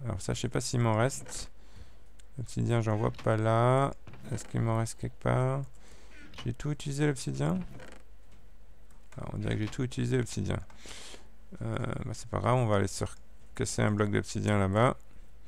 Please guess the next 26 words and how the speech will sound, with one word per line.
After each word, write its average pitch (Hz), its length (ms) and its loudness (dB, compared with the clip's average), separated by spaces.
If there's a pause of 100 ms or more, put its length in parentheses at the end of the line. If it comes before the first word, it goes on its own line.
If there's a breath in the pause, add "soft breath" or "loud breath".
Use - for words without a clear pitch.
(520 loud breath)
Alors - 120 2
je 107 80 2
vais 110 80 6
bientôt 135 140 4
me 135 40 4
faire 127 160 8
un, 113 260 10
un 107 160 6
autre 117 160 4
moyen 113 220 8
pour 101 140 4
avoir 98 140 8
l'obsidian 101 400 4
là, 107 120 6
parce 98 180 -4
que 104 200 0 (180)
je, - 100 -8 (300)
je 101 80 -4
vais 101 80 -4 (160)
pas 104 120 4
supporter 107 460 0
de - 60 -2
faire 107 260 2 (500)
ça - 240 0
bien 104 200 0
longtemps. 101 440 2